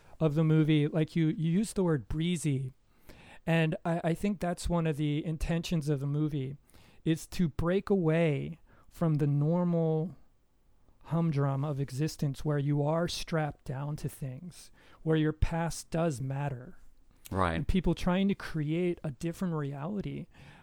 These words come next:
Speaker 1: one in which they control what you know about them,
Speaker 2: Right.
Speaker 1: uh, is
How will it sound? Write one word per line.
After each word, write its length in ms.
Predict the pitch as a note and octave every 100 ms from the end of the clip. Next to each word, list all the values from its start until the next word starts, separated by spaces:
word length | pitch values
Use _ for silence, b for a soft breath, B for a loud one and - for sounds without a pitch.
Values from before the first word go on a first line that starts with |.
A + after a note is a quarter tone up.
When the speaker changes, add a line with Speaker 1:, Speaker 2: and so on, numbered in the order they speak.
| b
Speaker 1:
one 220 | D#3+ F3
in 160 | F3+ E3
which 300 | E3 D#3 - C3 C#3
they 200 | E3+ G3
control 720 | - E3+ - - E3 F3 D3+
what 320 | C3+ D3+ G#3+
you 280 | D#3 D#3 D#3+
know 280 | C#3+ D#3 D#3
about 400 | C#3+ C#3 D3 -
them, 340 | D#3 C3 - - - - b b b b
Speaker 2:
Right. 320 | E2+ E2 D2+ D3
Speaker 1:
uh, 20 | -
is 280 | D3+ C3+